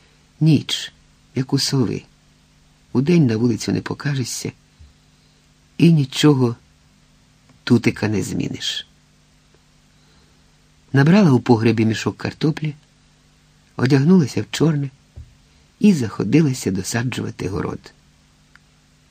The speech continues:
Якби можна було вголос покликати Мавру, прокричати в усі сторони лісу, вона почула б мене, прийшла.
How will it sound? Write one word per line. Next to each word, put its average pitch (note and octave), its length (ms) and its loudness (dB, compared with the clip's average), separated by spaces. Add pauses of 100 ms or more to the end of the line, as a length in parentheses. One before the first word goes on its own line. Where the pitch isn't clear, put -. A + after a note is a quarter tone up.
(720)
Якби C#3+ 320 2
можна D#3 400 6
було C3 240 6
вголос B2 460 2
покликати A#2+ 640 0
Мавру, A2+ 540 0 (1400)
прокричати D3 640 2
в C#3 60 4
усі D3 220 2
сторони D3+ 420 2
лісу, C3 440 0 (1800)
вона G3 260 6
почула C#3 500 2
б A2 200 -14
мене, A2 320 0 (880)
прийшла. C3 540 0